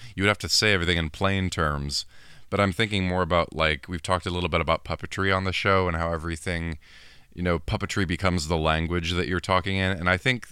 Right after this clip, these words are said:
for me, just cars become the language of this film.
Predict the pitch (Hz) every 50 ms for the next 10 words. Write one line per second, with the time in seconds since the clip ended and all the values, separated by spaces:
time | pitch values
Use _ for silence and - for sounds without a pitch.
0 | - - - - 101 95 95 101 101 92 78 80 85 - - - - - 104 101
1 | 98 98 95 90 82 80 73 87 - - 92 87 85 85 78 80 76 76 78 80
2 | 80 78 69 76 76 71 71 78 71 71 76 76 73 - - - - 85 76 71
3 | 69 67 67